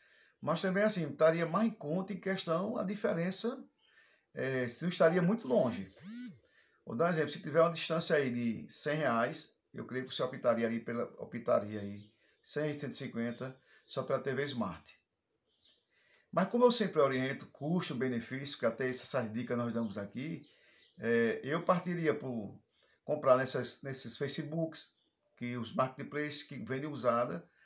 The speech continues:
T V semi-nova tem muita gente usa, é, vendendo, até porque estão comprando, é, Smart,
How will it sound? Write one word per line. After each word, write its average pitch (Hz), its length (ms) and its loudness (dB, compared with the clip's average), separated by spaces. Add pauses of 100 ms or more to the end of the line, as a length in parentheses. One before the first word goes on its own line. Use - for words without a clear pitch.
(120)
T 202 80 -10
V 220 100 2
semi-nova 160 540 2
tem 156 100 -4
muita 160 240 -4
gente 143 240 -6
usa, 127 320 -6
é, 127 120 -2
vendendo, 131 420 -2
até 139 160 -2
porque - 300 -8
estão 123 180 -8
comprando, 127 500 -4 (520)
é, 113 300 0
Smart, 127 460 0